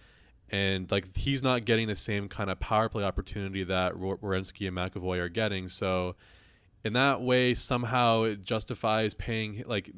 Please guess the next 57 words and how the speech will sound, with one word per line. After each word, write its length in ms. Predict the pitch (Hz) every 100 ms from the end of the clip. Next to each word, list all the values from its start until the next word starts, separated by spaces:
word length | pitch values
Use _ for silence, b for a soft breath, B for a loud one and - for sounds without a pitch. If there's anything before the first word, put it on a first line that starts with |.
| -
like, 280 | 110 101 -
Philly 480 | - 113 110 107 107
was 180 | 101 -
able 280 | 104 107 113
to 120 | -
get 200 | 101 107
him 200 | 104 110
on 100 | 101
a 60 | 98
longer 360 | 92 95 98 95
term 320 | - 104 98
deal, 480 | 92 92 117 131 135
essentially. 480 | - 123 - 147 151
Like, 180 | 104 98 B B B
I 60 | 127
don't 100 | 175
know. 140 | 165
It 60 | 110
kinda 180 | 160 170
doesn't 140 | 147
make 120 | 139
sense 280 | 113 131 156
to 60 | -
me 120 | 95
because 480 | 95 104 98 90 - b b b b b b b b _ -
there, 140 | 123
there's 200 | 139 139
some 220 | - 160 151
sort 180 | 165
of 80 | 127
disconnect 520 | 120 - - 98 90
there. 240 | - 90 90
Like, 200 | 95 -
Werenski 440 | 117 147 151 165
and 80 | 135
Ma-, 80 | 120
McAvoy 520 | 113 107 - 107 107
were 80 | 101
essentially 440 | 95 113 110 110
comparable 560 | 101 - 107 98 101 101
to 140 | - 98
each 220 | 90 -
other, 200 | 92 87
which 140 | 82
is 80 | 95
why 180 | 95 92
I 40 |
think 340 | 92 107 101 -
McAvoy 480 | 92 98 98 98
got 300 | 95 90 87
done, 240 | - 92 92
like, 140 | 87
right 380 | 85 85 92 92
after 360 | 90 85 - 92
Werenski 500 | 87 85 85 - 95
got 200 | - -
done. 200 | - -